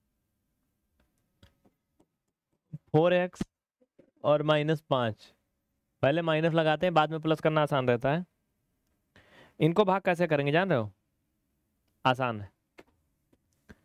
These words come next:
देखो बहुत सिंपल है। अ, यहाँ तीन पद है तो ये तीन पद तक जाएगा पूरा पूरा एक बार में। हम सबसे पहले टारगेट करते हैं पहले पद को, ठीक है भैया,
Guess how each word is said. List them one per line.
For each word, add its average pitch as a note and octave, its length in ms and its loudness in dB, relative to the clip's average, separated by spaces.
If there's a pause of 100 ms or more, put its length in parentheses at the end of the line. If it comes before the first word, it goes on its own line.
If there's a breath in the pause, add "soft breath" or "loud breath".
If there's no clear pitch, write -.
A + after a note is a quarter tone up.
(360)
देखो D3+ 200 0
बहुत D3 180 -2
सिंपल A#2 300 -4
है। B2+ 120 -8 (1200 soft breath)
अ, G3 200 2
यहाँ F3 360 2
तीन G#3+ 220 -2
पद G#3 180 2
है G#3 80 0
तो A3+ 80 0
ये A#3 120 4
तीन G3+ 320 -4
पद G3 180 2
तक G#3 120 2
जाएगा E3+ 320 2
पूरा F3+ 200 0
पूरा F3+ 220 2
एक F3+ 120 0
बार F3+ 140 4
में। G#3 180 -8 (920 loud breath)
हम G3 140 2
सबसे G#3+ 240 -2
पहले A#3 220 2
टारगेट G3+ 340 0
करते G3+ 260 0
हैं G#3 80 2
पहले F3 260 2
पद C#3 180 -2
को, G#2 220 -6 (1400)
ठीक C#3+ 200 2
है F3+ 60 4
भैया, F#3+ 280 0